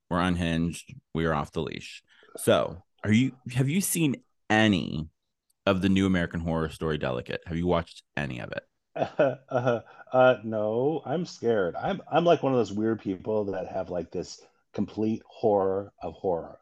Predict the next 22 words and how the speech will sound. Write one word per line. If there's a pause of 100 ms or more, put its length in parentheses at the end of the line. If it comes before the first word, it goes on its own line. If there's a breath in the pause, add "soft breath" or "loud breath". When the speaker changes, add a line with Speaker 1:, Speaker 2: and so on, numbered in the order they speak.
Speaker 2:
So
it's
like, (500 soft breath)
I,
I
have
a
really
high
anxiety,
low
tolerance
for
horror,
so
I
avoid
Speaker 1:
Mm-hmm.
Speaker 2:
it
like
the
plague.